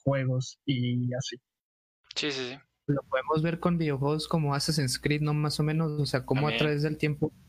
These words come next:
Speaker 3: han ido evolucionando y las ciudades y los monumentos han sido diferentes y cómo cada vez es más realista el hecho de representar una ciudad, ¿no? Por ejemplo, eh, yo me acuerdo que el que más me impresionó fue el Unity, el de Francia, ¿no? Que ese estaba como
Speaker 2: Ah,
Speaker 3: muy,
Speaker 2: sí, sí.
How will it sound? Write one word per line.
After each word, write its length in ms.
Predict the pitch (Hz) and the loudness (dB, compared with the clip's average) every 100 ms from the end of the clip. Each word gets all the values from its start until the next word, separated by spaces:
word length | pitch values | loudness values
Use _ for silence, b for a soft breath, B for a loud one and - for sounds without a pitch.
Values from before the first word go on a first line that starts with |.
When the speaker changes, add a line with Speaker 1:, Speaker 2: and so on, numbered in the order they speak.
| - | -6
Speaker 3:
han 140 | - 143 | 0 2
ido 120 | 147 | 2
evolucionando 760 | 156 156 147 139 135 139 143 | 2 2 0 0 2 2 2
y 60 | 147 | 2
las 180 | 135 123 | 0 2
ciudades 800 | 131 120 123 135 143 135 - - | 2 2 2 2 0 -2 -4 -2
y 60 | 131 | 0
los 140 | 131 | 2
monumentos 520 | 127 127 123 123 131 | 2 2 0 0 0
han 100 | 143 | 0
sido 200 | - 147 | 2 0
diferentes 580 | 147 139 127 139 143 131 | 0 2 0 2 0 -2
y 80 | 127 | -2
cómo 300 | 127 131 135 | 0 -2 0
cada 180 | 147 147 | 0 2
vez 240 | 147 147 | 0 0
es 80 | 151 | 0
más 160 | 147 | 0
realista 720 | 147 147 147 143 - 151 147 B B - _ _ | 0 0 0 -2 0 0 0 B B -20 _ _
el 360 | 123 127 127 123 | 0 2 2 2
hecho 220 | 127 160 | 2 2
de 60 | 151 | 0
representar 540 | 147 139 135 127 123 | 2 0 0 2 2
una 180 | 131 139 | 2 0
ciudad, 480 | - 123 120 135 131 | 2 2 2 0 0
¿no? 220 | 135 135 | -2 0
Por 80 | 127 | 0
ejemplo, 420 | 135 127 139 143 B B - - | 0 0 0 -2 B B -4 0
eh, 400 | 127 127 127 127 | 2 2 0 0
yo 80 | 135 | 0
me 120 | 156 | 2
acuerdo 180 | 180 175 | 2 2
que 80 | |
el 80 | 170 | 0
que 100 | 160 | 2
más 180 | 139 135 | 2 2
me 60 | 160 | 0
impresionó 480 | 151 151 143 131 | 0 0 2 0
fue 160 | 127 143 | 2 0
el 160 | 143 143 | 2 2
Unity, 300 | 160 165 175 | 0 0 0
el 100 | 139 | 0
de 100 | 127 | 0
Francia, 440 | 131 143 - 170 | 0 0 0 0
¿no? 240 | 160 196 - | 0 -2 -2
Que 80 | |
ese 140 | 135 147 | 0 0
estaba 320 | - 151 160 | 0 0 0
como 240 | 156 139 | 0 2
Speaker 2:
Ah, 160 | 127 139 | 4 2
Speaker 3:
muy, 100 | 131 | 2
Speaker 2:
sí, 100 | 147 | 0
sí. 260 | 135 120 | 0 -4